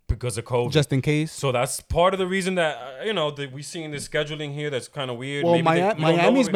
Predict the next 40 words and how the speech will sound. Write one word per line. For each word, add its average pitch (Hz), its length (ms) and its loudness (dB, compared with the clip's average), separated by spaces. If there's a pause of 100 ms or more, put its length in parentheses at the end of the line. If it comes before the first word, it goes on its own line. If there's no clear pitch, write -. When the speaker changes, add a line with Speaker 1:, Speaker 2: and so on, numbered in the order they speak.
Speaker 1:
gonna 180 40 2
see - 60 -8
the 196 60 0
Speaker 2:
kinda 175 180 4
Speaker 1:
second - 80 -2
Speaker 2:
screwed 160 220 2
Speaker 1:
half. 165 100 8
Speaker 2:
over 247 240 4
for 160 120 -4
the 143 120 -2
covid 143 300 -2
situation. 131 640 -6
Like, 113 100 -4
Speaker 1:
Yeah. 165 40 -2
Speaker 2:
Miami's 151 400 -2
going 160 280 -2
through 170 160 -2
it 139 60 2
right 127 240 -2
now. 117 280 -2
So 123 180 -6
I 120 120 0
wonder 160 420 0
if 135 240 -6
at 127 160 -4
some 139 240 -4
point 147 280 -4
maybe 127 180 -4
they 127 100 -4
left 127 180 -4
that 123 140 -6
open 127 460 -4
to, 127 200 -10
uh, 131 320 -10
uh, 120 60 -6
for 123 180 -6
consideration 123 680 -6
of 113 120 -8
throwing 127 340 -4
all 123 140 -4